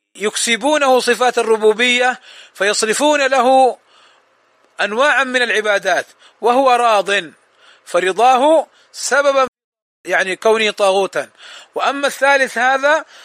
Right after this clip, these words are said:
فهو يدعو الناس إلى عبادة نفسه، كما فعل فرعون حين دعا الناس إلى عبادة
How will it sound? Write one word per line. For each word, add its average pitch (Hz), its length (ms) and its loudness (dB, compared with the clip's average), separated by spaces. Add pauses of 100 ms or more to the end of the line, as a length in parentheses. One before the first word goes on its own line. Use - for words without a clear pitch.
فهو 240 540 2 (120)
يدعو 262 380 0
الناس 262 460 -2
إلى 240 280 0
عبادة 220 600 0
نفسه، 196 400 -2 (380)
كما 240 260 0
فعل 233 580 0 (300)
فرعون 240 600 0 (420)
حين 220 320 -2
دعا 240 200 0
الناس 233 420 -2 (600)
إلى 226 160 0
عبادة 214 880 0